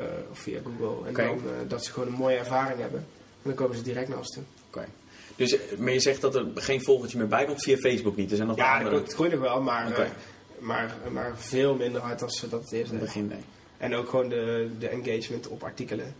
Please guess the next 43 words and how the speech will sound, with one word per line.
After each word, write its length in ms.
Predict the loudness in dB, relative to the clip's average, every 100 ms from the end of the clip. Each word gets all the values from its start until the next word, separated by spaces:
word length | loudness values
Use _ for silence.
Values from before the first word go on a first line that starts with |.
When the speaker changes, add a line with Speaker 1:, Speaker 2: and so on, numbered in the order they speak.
| -20 -20 -20 -20 -20 -12
Speaker 1:
Was 160 | -8 -6
in 100 | -2
eerste 320 | -2 -4 -6
instantie 220 | -6 -8 -6 -6
veel 160 | -6
hoger 220 | -6 -8
dan 140 | -8 -10
nu. 100 | -10 -10 -12 -14 -18 -20 -10
En 160 | -4 -2
die 160 | -4 -6
artikelen 320 | -4 -4 -4
zijn 140 | -2
beter 260 | 0 0 -2
geworden. 320 | -6 -8 -10 -16 -20 -20 -20 -14 -6
Speaker 2:
En 120 | -4 -4 -6
hoe 160 | 0
denk 160 | 2 2
je 60 |
dat 100 | 2 0
het 80 |
komt? 240 | 2 2 2
Omdat, 200 | 0 -2 0
dat 180 | 2 4
er 80 | 4
meer 240 | 4 4
mensen 260 | 2 0 -2
zijn 180 | 0
die 80 | 0
artikelen 340 | -2 -2 -2 0
plaatsen? 400 | 2 2 0 0
Of 140 | 0
omdat 360 | 0 0 0 -4 -16 -20 -20 -2
Speaker 1:
Nee, 180 | 4 4
gewoon 200 | 4 -2 0
Facebook 360 | 2 2 2 0
heeft 200 | 0 2
gewoon 180 | 0
besloten 280 | 2 4 4
Speaker 2:
Oké. 120 | 6
Speaker 1:
van, 120 | 4 2
je, 160 | 0 -4
je, 100 | -10 -10
je, 140 | -8